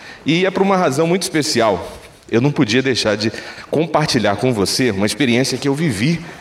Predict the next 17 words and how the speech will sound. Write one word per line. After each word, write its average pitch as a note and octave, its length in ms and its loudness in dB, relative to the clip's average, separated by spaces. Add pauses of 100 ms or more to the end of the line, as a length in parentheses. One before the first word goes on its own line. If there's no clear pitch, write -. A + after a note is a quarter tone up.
(120)
nessa D3 480 0
semana. A2 800 -2 (720)
O - 20 -4
seguinte, E3+ 500 0
em G3 140 2
dois F3+ 280 -2
mil A3 180 2
e A3+ 40 0
dezesseis, F3 920 -2 (320)
eu A#2 100 0
tava C3+ 140 0
gravando B2+ 360 2
uma B2+ 100 2
matéria A2+ 380 2
pra B2 140 0
T E3+ 160 0
V D3 380 0